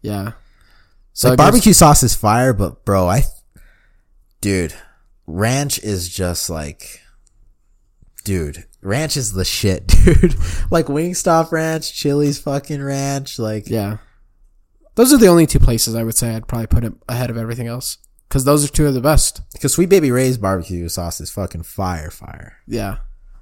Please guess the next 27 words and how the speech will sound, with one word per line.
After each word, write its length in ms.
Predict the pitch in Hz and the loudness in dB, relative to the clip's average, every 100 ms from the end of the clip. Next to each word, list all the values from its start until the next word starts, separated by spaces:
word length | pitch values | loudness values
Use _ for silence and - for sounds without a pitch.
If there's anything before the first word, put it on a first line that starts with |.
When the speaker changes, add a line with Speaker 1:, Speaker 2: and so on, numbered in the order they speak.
| _ _ _ - - | _ _ _ -14 -10
Speaker 2:
But 80 | |
even, 260 | 107 165 170 | -4 0 0
like, 240 | 131 113 - | 0 -2 -4
I'd, 240 | 113 113 101 - _ _ _ | -6 -6 -10 -20 _ _ _
a 80 | - | -14
Hidden 340 | 92 131 123 95 | -6 -6 -4 -4
Valley 340 | 95 92 87 | -4 -4 -6
ranch 640 | 80 82 80 90 - - _ _ _ _ - | -10 -14 -16 -16 -18 -18 _ _ _ _ -20
over 260 | - 90 82 | -14 -12 -10
a 60 | 76 | -10
fucking 320 | - 123 110 | -4 -2 -2
Speaker 1:
Oh. 20 | |
Speaker 2:
Sweet 280 | 110 92 76 | -4 -6 -6
Baby 280 | 80 76 76 | -10 -10 -12
Ray 140 | 73 | -14
barbecue. 480 | 90 76 71 - - _ _ _ _ _ | -12 -14 -14 -18 -20 _ _ _ _ _
Speaker 1:
Nah, 380 | - - - - - _ _ | -14 -14 -14 -18 -20 _ _
definitely 380 | - - - - | -16 -14 -14 -14
not. 240 | - - | -16 -20
Speaker 2:
Like 100 | _ _ _ _ _ _ _ _ _ - | _ _ _ _ _ _ _ _ _ -4
Speaker 1:
I'll 40 | 135 | 0
Speaker 2:
the 80 | 147 | 4
Speaker 1:
definitely 280 | - 175 165 | 6 4 4
Speaker 2:
packet 140 | 156 | 2
Hidden 220 | 151 156 | 0 0
Valley 280 | 156 143 156 | -2 -2 -4
ranch? 400 | 160 175 170 - | -6 -8 -14 -20